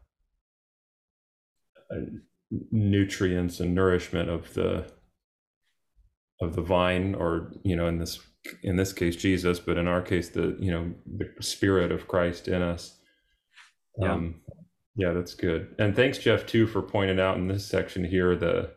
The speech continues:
Speaker 1: just this connection of, "Hey, if you keep my commandments, you'll abide in my love." And then he just goes on to say, "Hey, this is my commandment."
Speaker 2: Yeah.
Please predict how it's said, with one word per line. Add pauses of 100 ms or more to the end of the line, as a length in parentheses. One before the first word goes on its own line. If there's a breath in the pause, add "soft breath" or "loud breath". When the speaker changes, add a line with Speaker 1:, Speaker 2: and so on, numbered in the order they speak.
(840)
Speaker 1:
just
this
connection
of,
"Hey,
if
you
keep
my
commandments,
you'll
abide
in
my
love."
And
then
he
just
goes
on
to
say,
"Hey,
this
is
my
commandment." (1040)
Speaker 2:
Yeah.